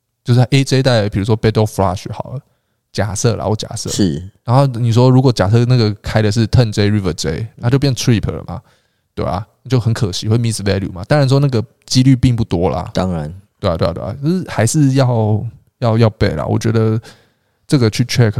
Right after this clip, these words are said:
Speaker 1: 不太，不太好，因为如果你要 check 这个，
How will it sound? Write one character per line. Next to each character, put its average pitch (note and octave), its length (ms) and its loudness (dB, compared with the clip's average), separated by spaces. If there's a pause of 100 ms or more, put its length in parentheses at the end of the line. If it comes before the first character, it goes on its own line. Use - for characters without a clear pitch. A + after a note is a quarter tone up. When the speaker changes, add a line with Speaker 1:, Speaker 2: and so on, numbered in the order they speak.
(120)
Speaker 1:
不 - 100 -4
太， F2+ 500 -2 (120)
不 - 60 -4
太 G#2+ 180 2
好， - 320 -10
因 D3+ 100 -4
为 E3 140 2
如 B2 200 0
果 C#3+ 80 4
你 A#2 80 2
要 G2 80 2
check A2 280 2
这 G#2+ 100 -4
个， F#2 140 -4